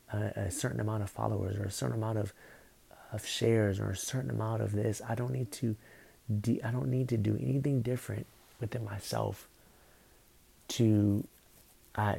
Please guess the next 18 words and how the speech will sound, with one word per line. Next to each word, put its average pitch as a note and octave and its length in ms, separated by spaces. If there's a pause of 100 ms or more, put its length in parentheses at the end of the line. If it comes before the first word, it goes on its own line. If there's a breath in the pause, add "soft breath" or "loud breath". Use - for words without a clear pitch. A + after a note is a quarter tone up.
to - 120
make G#2+ 320
that, A2 260 (160)
to G#2+ 400 (200)
get - 220
that, - 320
to G#2+ 160
me-, G#2+ 320
make A2 260
that - 140
my G2+ 120
goal." G2+ 260
And G#2 120
that's A#2+ 200
the A2+ 80
thing. A2 240
I, A2 80
I, A2+ 140